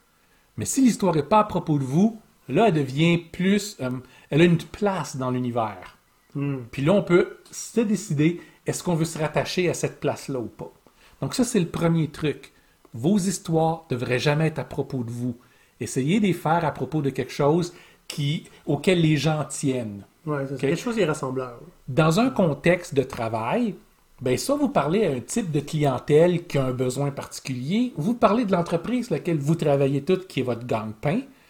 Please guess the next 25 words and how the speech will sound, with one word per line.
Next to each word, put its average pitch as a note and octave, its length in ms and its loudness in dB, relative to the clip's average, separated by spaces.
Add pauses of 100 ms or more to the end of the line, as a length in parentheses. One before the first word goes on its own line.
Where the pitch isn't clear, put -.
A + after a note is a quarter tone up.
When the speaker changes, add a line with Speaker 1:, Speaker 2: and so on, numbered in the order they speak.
(480)
Speaker 1:
Vous D3+ 180 4
parlez G#3+ 320 2
des F3 120 2
familles F3+ 500 2
des D3 140 0
gens C#3 140 -2
à C3 80 -4
qui B2+ 160 -8
vous A2+ 120 -8
parlez. A#2+ 560 0 (400)
Donc, C#3 140 0
ce - 60 -8
sont D3 100 -2
tous C4+ 260 -2
des D#3+ 140 2
choses G3+ 340 -2
avec C#3 160 -2
lesquelles G3+ 160 -4
ils E3 60 -2
vont D3 100 0
être C#3 140 -4
capables D#3 340 0
de, B2+ 260 2 (160)
de C3+ 120 0
s'identifier. C#3+ 800 -2